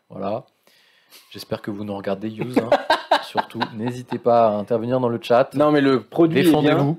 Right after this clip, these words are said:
Speaker 2: Le produit est bien, mais c'est mal vendu, je trouve. C'est, voilà.
Speaker 1: C'est, ouais.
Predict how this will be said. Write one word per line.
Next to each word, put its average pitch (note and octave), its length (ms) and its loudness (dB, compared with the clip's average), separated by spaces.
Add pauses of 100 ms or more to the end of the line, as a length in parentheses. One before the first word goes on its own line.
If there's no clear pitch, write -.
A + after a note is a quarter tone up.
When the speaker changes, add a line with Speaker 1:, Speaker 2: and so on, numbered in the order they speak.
(100)
Speaker 2:
Le A#2+ 140 0
produit E3+ 380 4
est C#3+ 60 4
bien, D3+ 240 2
mais G#2+ 840 2
c'est - 160 -16
mal C#3 180 2
vendu, A#2+ 260 0
je F#2 100 -14
trouve. F2+ 240 -18 (1040)
C'est, F#2+ 240 -12
voilà. F2+ 180 -16 (720)
Speaker 1:
C'est, G2+ 540 -6
ouais. G2+ 260 -2